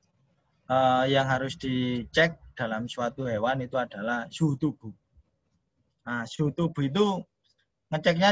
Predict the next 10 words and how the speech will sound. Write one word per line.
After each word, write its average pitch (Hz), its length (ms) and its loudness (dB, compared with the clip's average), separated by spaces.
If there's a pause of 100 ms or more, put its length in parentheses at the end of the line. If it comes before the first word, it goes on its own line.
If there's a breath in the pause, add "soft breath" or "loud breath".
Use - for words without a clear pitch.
jangan 151 320 2
pakai 160 400 4
kira-kira 160 880 2 (160)
ya. 104 320 -6 (1040)
Kita, 160 400 4 (560)
eh, 113 240 0
seorang 123 400 -2
dokter 151 480 0
tidak 135 320 -6
boleh 151 400 0